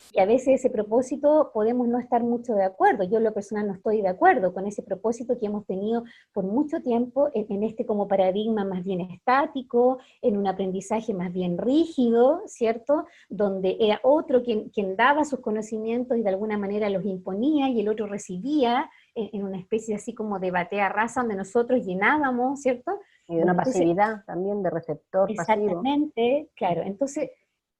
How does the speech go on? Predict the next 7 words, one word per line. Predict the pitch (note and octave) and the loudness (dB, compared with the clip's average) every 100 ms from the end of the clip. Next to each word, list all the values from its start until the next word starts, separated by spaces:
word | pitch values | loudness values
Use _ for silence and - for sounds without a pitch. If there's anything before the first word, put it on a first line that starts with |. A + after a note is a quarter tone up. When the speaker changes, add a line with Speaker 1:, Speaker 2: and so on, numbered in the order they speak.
| - | -10
Speaker 1:
¿qué | - F#4 | 0 0
sucede | F#4 F#4 A#4 B4 G3 G#3 | 0 0 2 6 4 4
ahora? | A3 B3+ G3 D#3 - | 2 4 2 0 -2
Ahora, | G#3 B3+ E4 E4 - - | 0 2 2 -2 -10 -4
toda | A4 B4 | 0 2
esa | A4+ G4+ | 0 0
construcción | D4+ C4 C4 - C#4+ C#4+ | 0 0 -8 -4 2 4